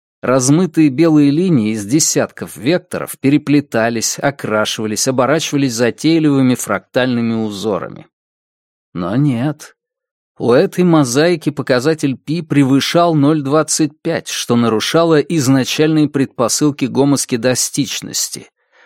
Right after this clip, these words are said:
А от скромного показателя в уголке Гессианы начинали жутко психовать. Одна дефектная нить,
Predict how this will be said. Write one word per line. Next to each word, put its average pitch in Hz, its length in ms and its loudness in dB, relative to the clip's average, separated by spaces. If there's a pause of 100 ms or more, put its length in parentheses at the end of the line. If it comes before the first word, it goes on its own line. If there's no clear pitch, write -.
(280)
А 92 180 -2
от 101 100 -4
скромного 170 580 2
показателя 131 680 0
в 110 40 -2
уголке 123 440 0
Гессианы 123 760 -2
начинали 143 600 0
жутко 123 540 -2
психовать. - 920 -6 (460)
Одна 123 360 2
дефектная 120 680 0
нить, 139 560 -2